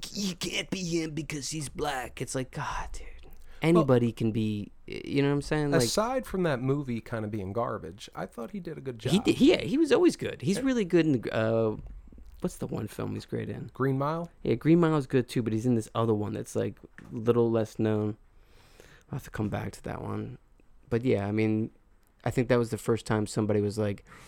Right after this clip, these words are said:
Speaker 1: "Nah, we're not happy with this." But I mean, with the Marvel Universe, I mean, you could do pretty much anything now. I mean, I'm really bummed that, uh, I didn't get a chance to see, uh, I imagine you've seen the new Spider-Man, right?
Speaker 2: Absolutely.
Speaker 1: Yeah, dude, I could, you know, this is, I went opening night to, uh, Endgame,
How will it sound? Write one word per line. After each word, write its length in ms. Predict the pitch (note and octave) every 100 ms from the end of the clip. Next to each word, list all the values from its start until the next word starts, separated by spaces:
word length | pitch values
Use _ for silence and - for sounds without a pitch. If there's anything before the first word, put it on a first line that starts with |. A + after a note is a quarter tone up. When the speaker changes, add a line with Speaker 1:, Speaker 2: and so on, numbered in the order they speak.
| - -
Speaker 1:
"Nah, 440 | A#2 A#2 A2 G#2+
we're 100 | G#2+
not 160 | A2 A2
happy 300 | G#2+ G#2 A2
with 160 | A2 -
this." 260 | - -
But 220 | - - G2+
I 60 |
mean, 480 | G#2 G#2+ G#2+ A#2+ C#3+ -
with 140 | C3
the 40 | B2+
Marvel 300 | C3 C#3 C3
Universe, 440 | A2 G2+ G#2+ G#2
I 60 | G#2
mean, 380 | G#2 G#2 G2+ A#2+ - _ -
you 120 | A#2+
could 160 | - G#2+
do 120 | G2+
pretty 220 | - G#2
much 240 | G#2 G2
anything 360 | G#2+ G#2+ A2+ G#2
now. 240 | G#2+ G#2+ G#2+
I 40 |
mean, 300 | G#2+ G#2 G#2 - - - - - - -
I'm 160 | C3+ C3+
really 180 | C3+ B2
bummed 300 | A#2+ A#2+ A#2
that, 140 | G#2+
uh, 120 | G#2
I 80 | G2+
didn't 220 | G2+ G#2+
get 80 | A2
a 20 |
chance 300 | - G#2+ G#2
to 60 | G#2
see, 360 | - A2 G#2 G#2
uh, 280 | G#2 G2+ -
I 40 | A2+
imagine 340 | A2+ A2+ A2
you've 100 | G#2+
seen 160 | - G#2
the 60 | G#2
new 100 | G2+
Spider-Man, 480 | - G#2 G2+ F#2+ A2+
right? 220 | A#2 G#2+ - A2+
Speaker 2:
Absolutely. 580 | G2 - F2 G2 F#2+
Speaker 1:
Yeah, 160 | F#2 -
dude, 200 | G#2 G2+
I 60 | G#2+
could, 300 | A2+ - -
you 100 | -
know, 240 | A2+ A2 A#2
this 180 | B2 -
is, 100 | A2+ A#2 G#2
I 80 | A2+
went 300 | B2 C3 -
opening 280 | B2 A#2
night 180 | A2+ A2
to, 260 | - G#2 G2
uh, 40 |
Endgame, 500 | - G2+ G2 G2+ G2+